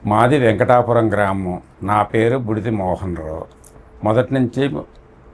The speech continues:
మొదట మా చిన్నతనంలో మా తల్లిదండ్రులు, మ్, ఎరువులు, ఎరువులతో పండించే, ఇంత ఎరువులు పండించే, ఇంత ఎరువులు వేసి పండించేవాళ్ళు కాదు. తర్వాత రాను రాను ఎరువులు ఎక్కువ వేసినందువల్ల నేను ఒక పది సంవత్సరాల కిందట కానించి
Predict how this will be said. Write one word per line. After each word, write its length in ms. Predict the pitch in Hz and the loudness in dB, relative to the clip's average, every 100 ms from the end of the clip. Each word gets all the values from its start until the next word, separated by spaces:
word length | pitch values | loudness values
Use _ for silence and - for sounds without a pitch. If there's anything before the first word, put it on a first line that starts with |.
| - - - - | -20 -20 -20 -6
మొదట 260 | 107 123 131 | 2 2 4
మా 200 | 147 143 135 131 123 120 113 107 131 | 4 6 6 6 6 4 2 0 0
చిన్నతనంలో 640 | 143 131 147 147 143 160 | 2 2 2 2 2 2
మా 480 | 151 135 131 131 127 | 4 4 4 2 2
తల్లిదండ్రులు, 1040 | 131 139 147 143 151 147 143 147 175 180 180 - - - - - | 0 0 -2 -2 -4 -2 -2 0 -2 -4 -10 -20 -20 -20 -20 -4
మ్, 340 | 170 165 160 151 | 2 4 6 6
ఎరువులు, 460 | 151 170 175 170 | 6 6 4 4
ఎరువులతో 440 | 156 151 165 170 180 | 4 4 4 2 2
పండించే, 500 | 170 165 165 170 160 | 2 2 2 2 0
ఇంత 200 | 147 185 | 0 2
ఎరువులు 340 | 180 180 185 | 2 2 0
పండించే, 500 | 180 156 160 - 143 | 0 0 0 -2 -8
ఇంత 200 | 139 139 | -6 0
ఎరువులు 340 | 165 165 175 | 2 2 4
వేసి 240 | 175 165 170 | 2 2 0
పండించేవాళ్ళు 640 | - 143 143 139 127 117 | -4 -2 -2 0 0 0
కాదు. 360 | 104 95 92 - - _ _ _ _ | -2 -4 -6 -14 -18 _ _ _ _
తర్వాత 240 | 151 170 | 2 4
రాను 280 | 170 151 156 | 4 4 4
రాను 220 | 160 165 | 2 0
ఎరువులు 320 | 175 156 156 151 | 0 -2 -2 -4
ఎక్కువ 220 | 127 151 | -4 -4
వేసినందువల్ల 800 | 139 147 135 127 127 120 117 117 _ _ _ _ _ _ _ 196 160 _ | -6 -6 -8 -4 -4 -4 -6 -10 _ _ _ _ _ _ _ -20 -20 _
నేను 240 | 151 160 156 | 2 4 4
ఒక 140 | 131 | 2
పది 240 | 139 135 | 0 -2
సంవత్సరాల 460 | 113 135 151 151 147 | -2 -4 -2 -2 -2
కిందట 320 | 135 135 131 | -4 -8 -6
కానించి 680 | 135 135 131 123 127 120 131 | -2 -2 -2 -6 -6 -8 -10